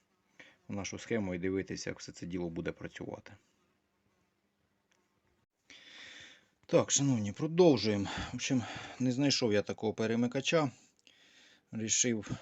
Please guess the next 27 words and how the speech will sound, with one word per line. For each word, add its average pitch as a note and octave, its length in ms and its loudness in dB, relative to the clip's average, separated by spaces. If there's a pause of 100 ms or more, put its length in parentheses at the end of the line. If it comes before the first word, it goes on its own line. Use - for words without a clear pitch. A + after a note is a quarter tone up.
(140)
відновити G#2 600 -4
цей. D#2+ 420 -6 (120)
Перевів G2+ 460 -4
його F#2 240 -4
в - 160 -10
крайній G2 340 -4
діапазон. A#2 540 0
Тут F2 160 -10
якраз F2+ 440 -8 (540)
вони G2+ 120 -8
через G#2 340 -2
одну F#2+ 220 -2
попадають, A2 640 2
ці G2 100 -6
фішки. F2 460 -6 (200)
В - 40 -18
общем, G#2 280 -10 (680)
буде A#2+ 300 -2
гуд. F2+ 340 -8 (180)
Значить, G2+ 300 -10
дивіться. G#2+ 480 -6 (1160)
Ось B2+ 240 -6
оце B2 200 -4
отак A2+ 360 -2 (220)
виглядають G#2+ 800 0 (280)
рідні G#2+ 260 -4
провода. A2+ 560 0